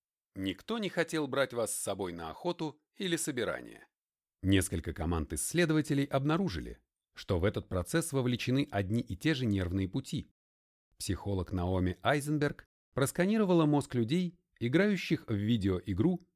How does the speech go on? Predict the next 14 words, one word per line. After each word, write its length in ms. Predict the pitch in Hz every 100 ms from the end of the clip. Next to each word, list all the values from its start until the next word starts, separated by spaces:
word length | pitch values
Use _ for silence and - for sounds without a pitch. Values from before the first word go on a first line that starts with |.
| _
«Кибермяч». 680 | - 156 131 90 62 - - _ _ _ _ _ _ -
В 140 | 92
начале 480 | 90 87 - 85 76
игры 360 | 73 123 165 - _ _ _
человек 480 | - 110 156 208 -
объединяется 720 | 127 135 113 127 175 170 143
с 40 |
двумя 300 | 117 135 156
участниками, 760 | 143 - 202 190 170 165 156 135 _ _ _
но 220 | 104 117
потом 300 | 135 156 220
они 200 | 196 175
его 200 | 156 147
исключают, 680 | 139 - 131 - 190 180 -